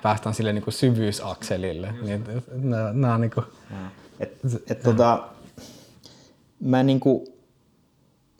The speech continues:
Speaker 3: mä en halua liikaa yksinkertaistaa johtajuutta ja vuorovaikutusta, mut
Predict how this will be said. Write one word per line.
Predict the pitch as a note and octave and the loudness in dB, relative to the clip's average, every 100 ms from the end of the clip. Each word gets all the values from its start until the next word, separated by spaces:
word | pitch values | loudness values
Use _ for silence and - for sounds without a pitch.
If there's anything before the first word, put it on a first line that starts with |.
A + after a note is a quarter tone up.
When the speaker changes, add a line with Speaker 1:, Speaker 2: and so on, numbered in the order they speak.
| _ | _
Speaker 3:
mä | B2 | -2
en | B2 | 2
halua | C#3 C#3+ C3 | 4 6 6
liikaa | D3 D3+ C#3+ A#2+ G#2+ - | 6 6 4 4 4 4
yksinkertaistaa | B2 - A#2+ G2+ G2+ G2 - F2+ F2+ - F#2+ | 2 2 0 2 2 0 -2 -4 -4 -4 -2
johtajuutta | F#2 G2+ G2+ - F2+ F2+ F2 - | 0 0 -2 -6 -10 -8 -10 -6
ja | G2 F#2 | -4 -2
vuorovaikutusta, | G2 F#2+ G2 F#2+ G2+ A#2+ B2 B2 - D#3+ - - _ - - | 0 0 0 0 -2 -4 -8 -10 -6 -6 -6 -12 _ -20 -10
mut | G#2+ - | -8 -8